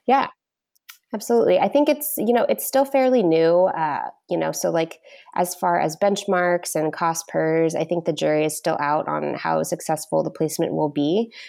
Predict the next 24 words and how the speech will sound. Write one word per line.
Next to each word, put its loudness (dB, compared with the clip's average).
Um, 0
but 0
for 2
some 0
of 2
the -2
clients -2
that -2
we've 0
run 0
it -2
for, 0
uh, 0
the, 0
the 0
click-through 0
rate 2
and 0
the -2
cost -4
per -2
link 0
click -2
is, 0